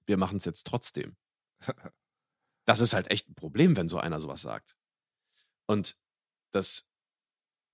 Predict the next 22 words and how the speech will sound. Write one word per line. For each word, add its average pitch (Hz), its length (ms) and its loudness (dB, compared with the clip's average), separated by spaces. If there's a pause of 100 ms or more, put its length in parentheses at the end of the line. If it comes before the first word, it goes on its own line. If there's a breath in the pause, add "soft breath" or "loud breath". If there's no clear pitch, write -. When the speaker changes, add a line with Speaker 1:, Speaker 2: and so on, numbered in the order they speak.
(140)
Speaker 1:
Glück 127 420 4
war, 139 260 6
dass, - 480 4
äh, 107 300 0
Spielberg 151 600 4
natürlich 107 360 -2
Executive 104 580 -4
Producer 92 500 -6
war 87 300 -6 (100)
und 107 100 -4
Spielberg 143 480 0
hat 127 180 -2
eine 117 140 2
sehr 117 160 2
schlaue 113 280 2
Sache 123 220 -2
gemacht. 76 380 -12 (480)
Und 101 80 -10
der 113 60 4
hat 117 100 0
einfach 123 260 -2
gesagt, 113 440 0